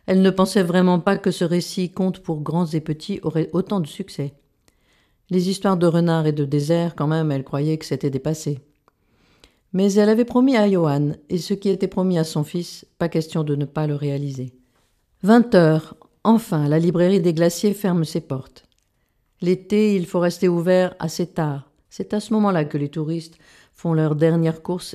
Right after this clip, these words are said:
et aiment traîner dans les magasins. Sarah, épuisée mais plutôt fière,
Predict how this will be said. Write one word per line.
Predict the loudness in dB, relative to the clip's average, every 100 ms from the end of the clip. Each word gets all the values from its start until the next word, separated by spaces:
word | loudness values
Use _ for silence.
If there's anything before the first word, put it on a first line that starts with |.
| -8
et | -2 0
aiment | 0 -2
traîner | -2 -2 0 0
dans | 0
les | 0
magasins. | -2 -2 -4 -6 -8 _ _ _ _ _ _ _ _ _ _
Sarah, | -8 -4 -2 -2 -4 -6 -4
épuisée | -4 -4 -4 0 2 2
mais | 0
plutôt | -2 -4 -2
fière, | -4 -2 0 0